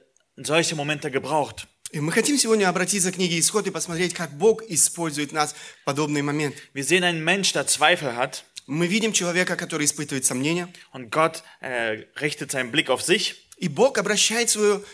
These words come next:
Speaker 2: э, его внимание на себя.
Speaker 1: Und das wollen wir in zweite Mose, äh, Kapitel vier zusammen lesen.
Speaker 2: И это то, что мы хотим посмотреть с вами сегодня в книге Исход, четвёртая глава, с первого по семнадцатый стихи.
Speaker 1: Schlag nach Möglichkeit in euren Bibeln auf.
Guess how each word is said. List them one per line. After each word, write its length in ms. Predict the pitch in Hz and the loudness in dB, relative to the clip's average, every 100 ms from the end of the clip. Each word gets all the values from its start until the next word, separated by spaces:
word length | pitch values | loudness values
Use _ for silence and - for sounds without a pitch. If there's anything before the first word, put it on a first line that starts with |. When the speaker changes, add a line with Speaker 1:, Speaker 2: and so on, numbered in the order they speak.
| - | -10
Speaker 2:
э, 300 | - 170 160 | 0 4 4
его 240 | 165 180 226 | 4 2 2
внимание 400 | 233 226 240 226 | 2 0 2 4
на 80 | |
себя. 380 | 220 220 220 - - _ - - - | 4 2 0 -4 -8 _ -20 -20 -6
Speaker 1:
Und 60 | 151 | -2
das 200 | 156 156 | 0 2
wollen 340 | 160 160 151 | 2 2 -2
wir 160 | 139 127 | 0 0
in 100 | 120 | 0
zweite 420 | - 131 160 165 | 2 4 2 0
Mose, 540 | 139 143 135 135 131 - | -2 -2 0 0 0 -2
äh, 80 | |
Kapitel 360 | - 131 135 123 | -6 -8 -6 -8
vier 460 | - - 143 127 113 - | -8 -2 2 2 0 -10
zusammen 300 | 123 120 117 | -6 -4 0
lesen. 360 | 113 107 95 92 - | 0 0 -4 -12 -8
Speaker 2:
И 60 | |
это 140 | 165 214 | -2 2
то, 120 | 254 | 2
что 100 | 233 | 2
мы 120 | 214 | 2
хотим 260 | 190 185 190 | 0 -2 -2
посмотреть 400 | 185 170 170 170 | -2 -2 -2 -2
с 40 | |
вами 220 | 156 165 | 0 0
сегодня 480 | 165 - 147 151 151 | 0 0 -2 -2 -2
в 80 | 143 | -4
книге 280 | 160 147 151 | -6 -4 0
Исход, 360 | 139 - 196 | 0 0 -4
четвёртая 520 | 190 180 175 165 160 151 | -4 -4 -2 -2 -2 -4
глава, 380 | 151 160 165 165 - | 0 2 2 -2 -8
с 120 | - | -6
первого 300 | - 160 151 | -2 0 2
по 100 | 147 | 0
семнадцатый 480 | 143 139 131 123 - | -2 0 0 -2 -4
стихи. 340 | 120 131 165 135 | -6 -6 -4 4
Speaker 1:
Schlag 240 | 160 165 | 4 4
nach 140 | 156 | 0
Möglichkeit 440 | 143 156 139 - 135 | -2 -2 -4 -6 -6
in 20 | |
euren 240 | 127 120 | -6 -4
Bibeln 240 | 117 120 113 | -2 -2 0
auf. 220 | 139 180 | 0 0